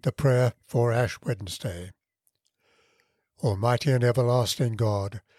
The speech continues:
you hate nothing that you have made,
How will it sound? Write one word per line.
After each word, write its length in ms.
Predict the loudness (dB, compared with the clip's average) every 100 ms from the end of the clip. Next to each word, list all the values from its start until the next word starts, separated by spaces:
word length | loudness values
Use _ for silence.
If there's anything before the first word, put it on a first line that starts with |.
| -20 -20 -2
you 240 | 2 4
hate 300 | 4 2 0
nothing 440 | 0 0 0 -4
that 220 | -4 -6 -2
you 100 | -2
have 100 | 0
made, 480 | -2 -2 -4 -10